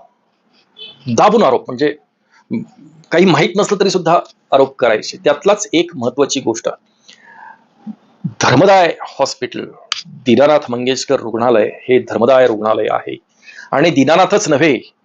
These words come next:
तर पुण्यामधील रुबी हॉल, जहांगीर, अम, नोबल हॉस्पिटल, अ, डेक्कनचं सह्याद्री हॉस्पिटल, अशी अनेक हॉस्पिटल, एवढंच काय, जवळपास माझ्याकडे तर WhatsApp-वर असे आलेले आहेत, तिथल्या तिथल्या जनसंपर्क अधिकाऱ्यांचे नंबर टाकून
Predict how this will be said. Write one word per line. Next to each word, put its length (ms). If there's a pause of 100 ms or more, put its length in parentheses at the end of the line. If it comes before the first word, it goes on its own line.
(160)
तर 120
पुण्यामधील 800
रुबी 180
हॉल, 360
जहांगीर, 640 (500)
अम, 540 (200)
नोबल 380
हॉस्पिटल, 580 (440)
अ, 440
डेक्कनचं 720
सह्याद्री 380
हॉस्पिटल, 520
अशी 200
अनेक 420
हॉस्पिटल, 340 (340)
एवढंच 380
काय, 180 (160)
जवळपास 760
माझ्याकडे 380
तर 100
WhatsApp-वर 520
असे 160
आलेले 200
आहेत, 160 (380)
तिथल्या 220
तिथल्या 200
जनसंपर्क 520
अधिकाऱ्यांचे 500
नंबर 200
टाकून 300